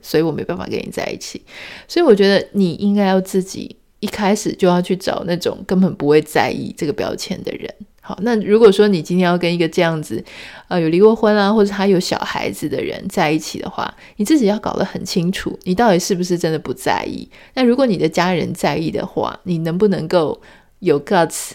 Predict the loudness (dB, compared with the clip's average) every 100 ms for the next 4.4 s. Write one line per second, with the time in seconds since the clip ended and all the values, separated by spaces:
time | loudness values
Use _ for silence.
0 | _ -6 -4 0 0 0 -2 -8 -8 -6
1 | -6 -6 -4 -4 -4 -4 -2 -4 -4 -8
2 | -4 -2 -2 -2 -6 -6 -8 -10 -12 -4
3 | 2 2 2 2 2 4 2 0 0 -2
4 | -2 -4 -12 -12